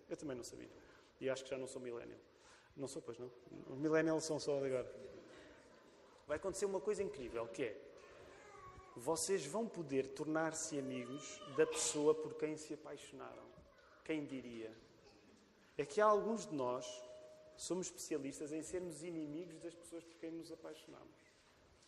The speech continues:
Há muitos casamentos a funcionar assim. Nós somos inimigos da pessoa por quem nos apaixonamos. Mas agora imagina que tu te tornas amigo da pessoa por quem te apaixonaste.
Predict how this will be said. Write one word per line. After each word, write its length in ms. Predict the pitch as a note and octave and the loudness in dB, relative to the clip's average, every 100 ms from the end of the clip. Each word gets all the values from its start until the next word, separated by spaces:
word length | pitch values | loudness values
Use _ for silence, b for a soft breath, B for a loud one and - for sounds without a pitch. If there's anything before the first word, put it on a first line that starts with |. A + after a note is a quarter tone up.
| - - - - - B2+ E3+ | -20 -20 -20 -20 -12 -10 -8
Há 120 | B2+ | -6
muitos 240 | C3+ A#3 - | -4 -6 -4
casamentos 440 | A#3 G3+ G3 - | -4 -2 -4 -4
a 40 | |
funcionar 360 | F3 D#3+ D#3+ D3 | -4 -6 -4 -4
assim. 160 | C3+ B2+ | -4 -4
Nós 160 | B2 | -4
somos 240 | D#3+ D3+ E3 | -4 -2 0
inimigos 440 | D#3 C3+ D3+ C#3 | 0 0 -4 -2
da 80 | D3 | -4
pessoa 260 | - C#3+ | -2 -6
por 160 | C3+ - | -6 -10
quem 140 | - | -8
nos 160 | C3+ B2+ | -6 -6
apaixonamos. 580 | C3 C3 B2+ - B2 - - - - - - - - - B B | -6 -4 -6 -10 -14 -14 -20 -20 -20 -20 -20 -20 -20 -20 B B
Mas 160 | C3+ C3 | -4 0
agora 280 | D3+ A3+ A#3 | 4 6 6
imagina 640 | A3 G#3 - C3+ B2 D3+ - - | 2 -2 -2 -4 -4 -6 -10 -20
que 80 | - | -14
tu 100 | D#3+ | -12
te 120 | - | -12
tornas 400 | - E3+ F3 D#3+ | -6 -6 -4 -8
amigo 340 | C#3 C3 C3 B2 C3 | -10 -12 -14 -14 -10
da 100 | C#3+ | -10
pessoa 380 | C#3 - D3 | -10 -12 -12
por 140 | D3 - | -14 -14
quem 120 | C3+ | -18
te 100 | - | -16
apaixonaste. 640 | - C#3 - - - - | -14 -14 -16 -20 -20 -18